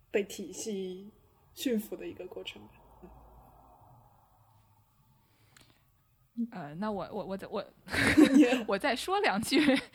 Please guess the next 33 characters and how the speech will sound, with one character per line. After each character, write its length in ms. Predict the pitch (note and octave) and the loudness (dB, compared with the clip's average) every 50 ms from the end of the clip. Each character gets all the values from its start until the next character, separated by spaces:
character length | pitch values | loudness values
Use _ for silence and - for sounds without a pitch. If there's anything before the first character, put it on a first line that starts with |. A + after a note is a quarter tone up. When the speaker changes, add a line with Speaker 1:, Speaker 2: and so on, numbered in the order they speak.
| - - - - - - - | -16 -16 -14 -16 -16 -18 -8
Speaker 2:
就 240 | - - D#4 B3+ A#3+ - - - - - | 0 2 2 2 2 0 -8 -16 -8 -6
因 120 | D4+ E4+ | -2 0
为 140 | F4+ F4+ D#4+ | 0 2 2
我 100 | B3+ G#3+ | 2 0
觉 200 | F#3 - F3+ F3 | 0 0 0 0
得 120 | G#3 A#3+ | 0 -2
就 160 | A#3 - C4+ | 0 0 -2
是 140 | A#3+ B3+ A#3+ - | 0 -2 -4 -4
卡 200 | - - - - | -2 -4 -4 -2
夫 100 | G3 B3+ | -2 -4
卡 180 | - - - - | -4 -2 -4 -4
的 120 | - G3 | -4 -6
小 180 | - - - G3 | -6 -6 -8 -10
说， 360 | - - G#3 G3 G3+ G3+ G3+ | -10 -8 -4 -2 -2 -2 -2
它 360 | - - - A3 G#3+ A3 G#3+ - | -4 -2 0 2 2 2 0 -2
虽 180 | - - C#4+ | -4 -2 0
然 140 | C4 G#3+ F#3 | 0 2 0
它 160 | A3 A#3 B3 | 0 -2 -4
是 200 | G#3+ - - B3 | -4 -4 -4 -6
小 200 | A#3 - G#3 - | -4 -4 -6 -6
说， 280 | F#3+ - G3+ F#3 E3+ E3 | -6 -8 -6 -6 -6 -4
但 180 | - G3+ G#3 G#3 | -4 -2 -4 -2
是 120 | - A3+ | -2 -4
我 140 | A3 G#3 D#3+ | -4 -4 -4
们 240 | D3+ D3+ D3+ D#3+ F3+ | -4 -6 -6 -8 -8
不 160 | - - A#3 | -6 -4 -2
能 340 | G#3+ F3 E3+ F3+ F#3+ G3+ G#3+ | 0 0 0 -2 -2 -4 -2
把 160 | - - - | -4 -4 -6
它 180 | - - F3 | -4 -8 -6
当 220 | G3 - A3 A3+ A#3 | -2 0 0 0 0
成 240 | - - E3 E3 E3 | -2 -4 -6 -6 -6
一 100 | F3+ F#3+ | -6 -4
个， 320 | G#3+ G#3+ G3+ F#3 F#3 A3 | -2 0 0 0 -2 -4